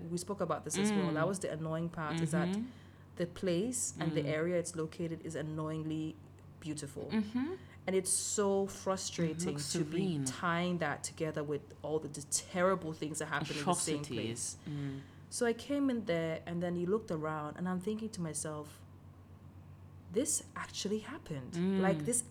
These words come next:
Speaker 1: actually
Speaker 2: For real.
Speaker 1: happened."
Speaker 2: Like
Speaker 1: And I don't see the difference between me and Ya in fourteen something.
Speaker 2: Mm.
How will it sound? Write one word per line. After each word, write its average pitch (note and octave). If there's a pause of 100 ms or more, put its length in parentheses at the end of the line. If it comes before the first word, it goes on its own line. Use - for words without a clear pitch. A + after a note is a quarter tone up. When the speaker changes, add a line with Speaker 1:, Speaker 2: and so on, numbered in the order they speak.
(160)
Speaker 1:
actually G#3
Speaker 2:
For F#3 (140)
real. E3+ (100)
Speaker 1:
happened." F3
Speaker 2:
Like D3+
Speaker 1:
And G#3+
I A3
don't C4
see G#3+
the G#3
difference F#3+
between F3
me E3+ (460)
and D#3+ (580)
Ya E3 (380)
in E3
fourteen E3+
something. -
Speaker 2:
Mm. F3+